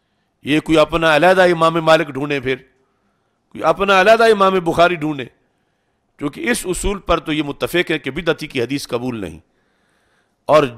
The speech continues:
जो बिदअती बनता कैसे है, इनके उसूल के मुताबिक ये बिदअती हैं। इमाम मालिक हों माज़ल्ला, या इमाम बुखारी हों, या दीगर बहुत से, तो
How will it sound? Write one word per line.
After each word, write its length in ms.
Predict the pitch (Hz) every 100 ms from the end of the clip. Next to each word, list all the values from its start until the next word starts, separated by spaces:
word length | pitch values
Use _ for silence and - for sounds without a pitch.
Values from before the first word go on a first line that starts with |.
| 113
जो 460 | 170 214 220 220 190 - -
बिदअती 540 | 185 202 165 151 190 190 135 _ _ 53 _ _ _ _
बनता 420 | 101 131 214 247 240
कैसे 340 | 233 220 208 185
है, 140 | 202 - _ _ -
इनके 300 | 262 311 254
उसूल 360 | 226 202 233 226
के 100 | 208
मुताबिक 400 | 190 196 202 202 180
ये 200 | 196 185 131 _ _ 98
बिदअती 440 | 127 160 180 180
हैं। 120 | 135 - _ _ _ _ _ _ -
इमाम 300 | 120 131 127
मालिक 400 | 117 131 156 151
हों 120 | 135 135
माज़ल्ला, 520 | 127 127 139 139 139
या 300 | 127 131 117 - _ _ 113
इमाम 340 | 120 131 123
बुखारी 380 | 110 120 131 139
हों, 160 | 123
या 120 | 123 113
दीगर 280 | 131 147 135
बहुत 260 | 117 131
से, 120 | - - _ _ _ _ _ _ _ _ _ -
तो 460 | 147 147 143 131